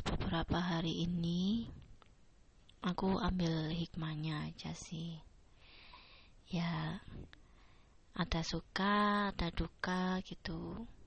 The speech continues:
Jadi hidup itu nggak selamanya suka, nggak selamanya duka. Jadi ya dinikmatin aja gitu sih ya. Nggak usah terlalu dipikir gitu.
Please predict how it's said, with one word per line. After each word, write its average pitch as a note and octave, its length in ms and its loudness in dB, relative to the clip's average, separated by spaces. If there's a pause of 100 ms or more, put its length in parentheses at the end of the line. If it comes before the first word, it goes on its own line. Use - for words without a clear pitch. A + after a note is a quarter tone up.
(140)
Jadi F3 400 -2
hidup - 240 -4
itu G3 240 0
nggak F#3+ 160 0
selamanya E3+ 800 -2
suka, G3+ 960 0 (800)
nggak - 160 -10
selamanya D#3+ 640 -2
duka. F#3 800 0 (320)
Jadi F3 400 0
ya E3 240 0 (3250)
dinikmatin F3 720 2
aja E3+ 320 0
gitu G3+ 320 2
sih A3+ 320 2
ya. A3 80 2 (480)
Nggak D#3+ 240 0
usah F3 160 0
terlalu F3 480 2
dipikir G3+ 880 2
gitu. D#3+ 320 -4